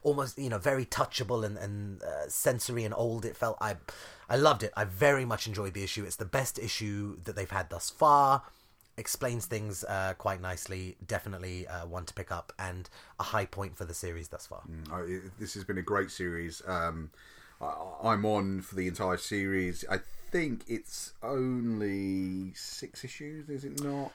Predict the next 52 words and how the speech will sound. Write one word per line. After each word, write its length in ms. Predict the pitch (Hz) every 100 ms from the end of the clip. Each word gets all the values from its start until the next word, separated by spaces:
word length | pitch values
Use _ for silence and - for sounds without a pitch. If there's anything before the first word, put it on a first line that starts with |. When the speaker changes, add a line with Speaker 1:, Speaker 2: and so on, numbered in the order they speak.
| -
Speaker 1:
I 60 | -
think 200 | 139 156
it's 100 | -
six. 320 | - 92 - 107
I've 140 | 120
been 140 | 139 131
wondering 460 | 135 135 120 95
how 160 | 85 95
long 180 | 95 95
it's 140 | 92
gonna 180 | 98 92
go 120 | 95
for 120 | 104
myself. 560 | 95 87 127 113 95 -
Um, 380 | 90 101 98 107
I 180 | 104 135
think 220 | 170 214 -
it 80 |
Speaker 2:
Number 220 | 123 127 123
Speaker 1:
might 80 | 120
Speaker 2:
five 320 | 123 120 117
hit 120 | 123
the 60 | -
shelf 260 | 120 107
this 180 | 117 -
week. 240 | 120 120 -
Speaker 1:
Five 200 | 123 147
hit 100 | 156
the 60 |
shelf, 260 | 135 113 113
and 80 | 107
I've 120 | 101
read 180 | 117 117
five, 320 | - 87 90
and 80 | 90
Speaker 2:
Mm. 40 | 85
Speaker 1:
five 180 | 95
is 80 | 87
definitely 360 | 107 - 104 107
not 200 | 101 87
the 140 | 98
end. 280 | 107 87 101
So, 500 | - 98 90 95 92
um, 360 | 101 98 98 131
yeah, 160 | 190 175
maybe 260 | 180 196 175
six. 400 | 156 - - -
Yeah, 200 | 143 143
six 240 | - 170 175
would 80 |
be 80 | 139
good. 280 | 117 131 113